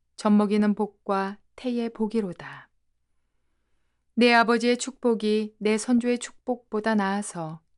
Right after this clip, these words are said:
영원한 산이 한없음같이 이 축복이 요셉의 머리로 돌아오며 그 형제 중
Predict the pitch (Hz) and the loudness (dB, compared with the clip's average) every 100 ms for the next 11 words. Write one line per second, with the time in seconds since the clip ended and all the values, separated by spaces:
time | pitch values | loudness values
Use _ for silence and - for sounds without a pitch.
0 | - 226 233 233 240 233 233 220 226 220 | 2 4 6 6 4 2 2 4 4 2
1 | 262 247 247 - 240 226 208 208 - 214 | 0 0 0 -2 0 0 -2 -4 -2 0
2 | 214 - - 226 226 247 - 240 233 226 | -2 -4 -2 -2 -2 -10 -6 -2 0 4
3 | 214 220 247 240 226 208 226 226 226 220 | 2 2 0 2 2 2 0 -2 -4 -4
4 | 220 202 170 165 160 165 _ _ - 226 | -4 -4 -4 -6 -8 -12 _ _ -2 0
5 | 220 240 240 233 233 | 4 4 2 0 0